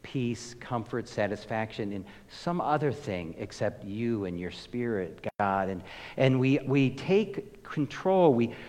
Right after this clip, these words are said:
we find other saviors that will rescue us from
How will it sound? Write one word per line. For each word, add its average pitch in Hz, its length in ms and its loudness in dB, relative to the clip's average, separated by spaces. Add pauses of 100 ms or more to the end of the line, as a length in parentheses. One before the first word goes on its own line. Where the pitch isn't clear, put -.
we 127 100 2
find 190 440 4
other 165 440 6
saviors 123 1080 2
that 104 180 4
will 107 280 2
rescue 120 640 -2
us 82 260 -4
from 98 380 -4